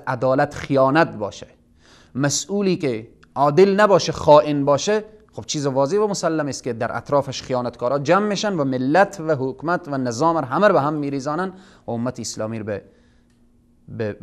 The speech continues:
ویرانی و به غم و اندوه می‌کشانن. به این که مسئولین عیوب هم دیگر رو بگن، به خاطر که اصلاح مسئولین اصلاح جامعه هست.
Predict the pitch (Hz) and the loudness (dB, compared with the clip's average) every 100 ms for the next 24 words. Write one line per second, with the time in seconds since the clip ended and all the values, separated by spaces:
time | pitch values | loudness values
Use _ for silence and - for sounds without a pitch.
0 | 113 110 110 104 127 120 98 101 117 143 | -6 -4 -2 -2 -2 -2 -4 -4 -2 -2
1 | 107 95 98 95 95 90 - - - _ | -2 -8 -10 -12 -14 -16 -16 -18 -20 _
2 | _ _ _ _ _ _ _ _ _ _ | _ _ _ _ _ _ _ _ _ _
3 | _ - 110 185 202 170 117 113 - - | _ -16 -4 -2 0 0 0 -4 -6 -6
4 | 120 110 110 104 98 - 131 170 226 220 | -6 -6 -6 -6 -10 -8 -2 2 4 4
5 | 160 139 127 117 113 117 113 101 110 107 | 4 2 -4 -4 -4 -2 -2 -4 -4 2
6 | 190 240 240 - _ _ - - 113 107 | 4 4 -2 -8 _ _ -12 -10 -10 -10
7 | - 185 190 185 175 165 165 - _ _ | -4 -2 -2 -4 -6 -6 -10 -18 _ _
8 | _ - 110 - 110 117 180 196 160 - | _ -10 -6 -6 -4 2 8 8 8 2
9 | 98 82 - _ _ _ _ _ 120 131 | -6 -8 -14 _ _ _ _ _ -8 -6
10 | 123 - - 120 135 196 214 202 196 - | -6 -10 -8 -4 0 2 2 -2 -8 -18
11 | _ 120 - - 101 175 175 156 156 151 | _ -12 -10 -8 0 4 4 4 -4 -4
12 | - 131 - 117 87 107 214 165 - - | -8 -16 -8 -6 -6 -6 -6 -6 -10 -14
13 | - - | -16 -18